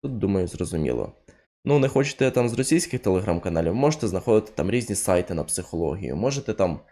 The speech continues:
Instagram-аккаунти брати на психологію, можете там якісь YouTube-канали брати на психологію. Загалом, от, просто берете чужий контент і постите його в свій Telegram-канал. Головне, головне, це не брати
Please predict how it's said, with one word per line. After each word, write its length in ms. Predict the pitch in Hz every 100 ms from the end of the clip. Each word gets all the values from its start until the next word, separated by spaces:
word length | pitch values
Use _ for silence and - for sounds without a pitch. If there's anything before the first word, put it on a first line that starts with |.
| _ _ _ -
Instagram-аккаунти 1500 | 135 - 107 101 98 95 82 76 - 90 87 87 78 69 67
брати 260 | 78 76
на 100 | 73
психологію, 760 | 73 - 87 90 85 87 98 76
можете 600 | 117 147 151 113 98 78 - _ _ _ _ -
там 180 | 76 90
якісь 460 | 113 - - -
YouTube-канали 720 | 135 131 127 - 110 110 107 104
брати 280 | 101 95
на 100 | 92
психологію. 680 | 85 - 98 95 85 90 90
Загалом, 680 | 71 85 110 120 156 160 113
от, 120 | 98 - _ - - -
просто 320 | - 120 -
берете 360 | 85 95 92 82
чужий 360 | - 92 90
контент 600 | - 85 - 170 185 - -
і 240 | - 151 127
постите 420 | 101 104 - 87
його 180 | 73 104
в 60 |
свій 320 | 104 - 101 -
Telegram-канал. 960 | 80 80 95 90 - - 101 90 69
Головне, 520 | - 101 101 101 139
головне, 560 | 127 107 104 95 85 62
це 160 | - 107
не 100 | 98
брати 460 | 98 107 - 104